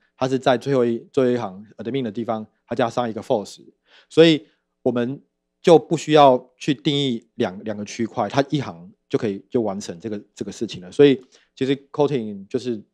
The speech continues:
有一些，有一些地方是很好，就是它把一些地方做简化，那包括这个属性预设值的部分。那属性预设值就我们刚刚说的嘛，就是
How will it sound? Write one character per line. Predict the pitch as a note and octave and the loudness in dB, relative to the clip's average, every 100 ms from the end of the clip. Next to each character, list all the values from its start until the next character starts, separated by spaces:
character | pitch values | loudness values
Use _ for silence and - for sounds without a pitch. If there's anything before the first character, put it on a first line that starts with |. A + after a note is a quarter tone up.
| - | -8
有 | A2 | -6
一 | |
些， | G#2+ B2+ B2 - | 2 4 2 -4
有 | A#2 | -2
一 | |
些 | C#3 | 0
地 | C3+ | 0
方 | C3 B2+ | -4 -4
是 | A#2+ | -8
很 | G#2 | -10
好， | G2 F2 | -16 -16
就 | A#2 | -12
是 | A2+ | -8
它 | B2 A2+ - _ _ _ | -4 -4 -8 _ _ _
把 | G#2+ G2+ | -4 -2
一 | |
些 | A#2+ | -2
地 | A#2 | -4
方 | A#2 A#2+ - | -6 -10 -6
做 | B2 | -6
简 | - - | -6 -18
化， | _ G2 D#2 _ _ _ _ - | _ -16 -16 _ _ _ _ -4
那 | C#3+ B2+ A#2 | -2 0 -2
包 | C3 | -4
括 | B2 B2+ | -2 -4
这 | A2 | -4
个 | A2+ G2 F#2+ | -10 -12 -16
属 | G2+ F#2+ | -20 -20
性 | - A#2+ | -12 -10
预 | A2 | -10
设 | G2+ F#2+ | -12 -16
值 | - | -18
的 | D2 | -20
部 | - D#2+ | -20 -20
分。 | - - _ _ _ _ _ _ _ _ _ _ _ _ _ - | -20 -20 _ _ _ _ _ _ _ _ _ _ _ _ _ -2
那 | F#3+ | -2
属 | F3 | 0
性 | C#3 F3 | -4 -2
预 | E3+ | 2
设 | D#3+ | 2
值 | B2+ | 2
就 | C#3 | 0
我 | C3 | 0
们 | G2+ | -2
刚 | A#2 | -10
刚 | A#2 | -8
说 | A#2 G#2 | -8 -10
的 | |
嘛， | F#2+ | -8
就 | A#2+ | -6
是 | C3+ B2 | -2 -2